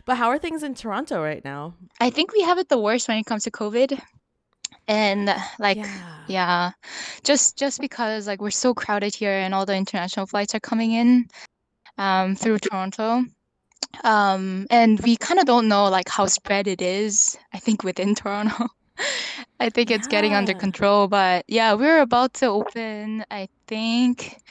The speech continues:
Speaker 2: We're, the stage two is already open, which means patio time. But
Speaker 1: Ooh,
Speaker 2: stage three
Speaker 1: nice.
Speaker 2: is, like, yet to be open, and I think we're just waiting for that. But, you know, like, little beach parties and, like, the, yeah, young people gathering could really change that. So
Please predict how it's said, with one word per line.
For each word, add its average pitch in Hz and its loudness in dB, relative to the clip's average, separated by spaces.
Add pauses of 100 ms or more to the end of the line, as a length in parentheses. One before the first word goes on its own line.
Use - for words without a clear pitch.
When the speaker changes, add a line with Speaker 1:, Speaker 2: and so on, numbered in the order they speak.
(140)
Speaker 2:
We're, 294 6
the 254 -2
stage - 0
two - -4
is 349 -2
already 202 -6
open, 202 -8
which - -10
means 196 -6
patio 190 -6
time. 233 0 (1000)
But 220 4
Speaker 1:
Ooh, 262 -2
Speaker 2:
stage 240 0
three 339 2
Speaker 1:
nice. 233 4
Speaker 2:
is, - -4
like, 196 -2
yet 208 -2
to - -4
be 202 0
open, 202 -2
and 196 -4
I 196 0
think 226 0
we're 214 2
just 196 -4
waiting 208 2
for 196 -2
that. 214 2
But, 190 4 (140)
you 208 0
know, 208 0
like, 233 -6
little 202 0 (180)
beach - -2
parties 196 0
and, 185 -4 (600)
like, 202 -10 (460)
the, 185 0 (260)
yeah, 196 2
young 196 0
people 196 -2
gathering 185 -2
could - -10
really 180 -2
change 180 -4
that. 175 -6
So 180 -4